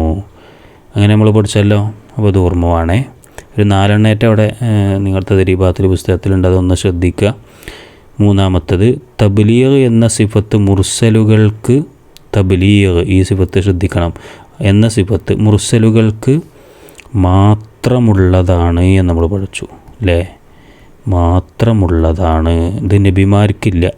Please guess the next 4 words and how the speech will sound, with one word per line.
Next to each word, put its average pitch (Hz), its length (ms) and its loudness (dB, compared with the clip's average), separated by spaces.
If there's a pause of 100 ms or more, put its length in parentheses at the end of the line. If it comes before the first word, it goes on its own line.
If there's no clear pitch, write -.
മുർസലുകൾക്ക് 98 840 0
മാത്രമുള്ളതാണ് 82 920 -2 (600)
തബ്ലീഗ്. 82 500 0 (960)
ഇനി 95 140 0